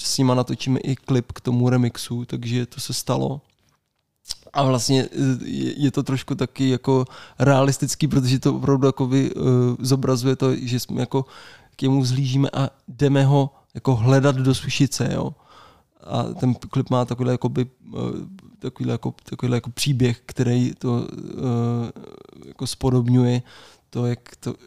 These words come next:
že ho hledáme a teď, eh, se ptáme těch místních sušických, prostě kde, kde bydlí a tak, až ho nakonec najdem,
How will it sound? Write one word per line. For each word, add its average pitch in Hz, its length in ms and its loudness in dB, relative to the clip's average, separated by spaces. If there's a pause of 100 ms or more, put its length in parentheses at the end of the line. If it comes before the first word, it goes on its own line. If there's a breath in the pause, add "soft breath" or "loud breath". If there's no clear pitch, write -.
(120)
že 120 160 -4
ho 117 120 0
hledáme 123 680 2
a 117 180 -8
teď, - 300 -10
eh, 120 280 -4
se 120 120 -8
ptáme 120 400 -2
těch 117 340 -6
místních 123 420 -2
sušických, - 640 -8 (480 loud breath)
prostě 123 360 -4
kde, 123 280 -2
kde 131 220 0
bydlí 123 380 0
a 123 40 -2
tak, 123 340 -8
až 120 180 -6
ho 127 100 2
nakonec 131 420 -2
najdem, 139 440 0